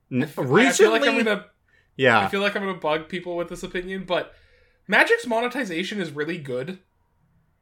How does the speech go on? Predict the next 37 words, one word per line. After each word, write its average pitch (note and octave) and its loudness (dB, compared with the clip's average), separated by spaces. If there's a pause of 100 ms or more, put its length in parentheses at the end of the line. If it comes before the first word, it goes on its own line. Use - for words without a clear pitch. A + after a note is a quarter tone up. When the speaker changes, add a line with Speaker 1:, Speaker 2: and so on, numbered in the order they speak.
(1080)
Speaker 2:
Like, C#3+ -6
actually F#3+ 0
really E3+ -2
good. D#3 -2 (680)
Sure, A#3 4
Speaker 1:
Hmm. F#3+ 0
Speaker 2:
like, F#3+ -2
you F3+ -4
can G3 -6
say F#3+ 0
standard F3 -4
is F3 -4
a E3 0
little C#3 -4
bit C#3+ -6
predatory, C#3 -10 (240)
'cause - -6 (340)
in G3+ -4
some A#3 0
ways A3+ -4
it F#3+ -6
is. D#3+ -4
You're D3+ -6
rotating D3+ -6
out C3+ -12
cards A#2 -12
and A#2+ -16
people B2 -12
have A#2+ -10
to - -20
keep A#2+ -18
buying A2 -16
them G#2+ -20
and A2 -20
stuff A2 -12
like G#2+ -4
that. G#2+ -8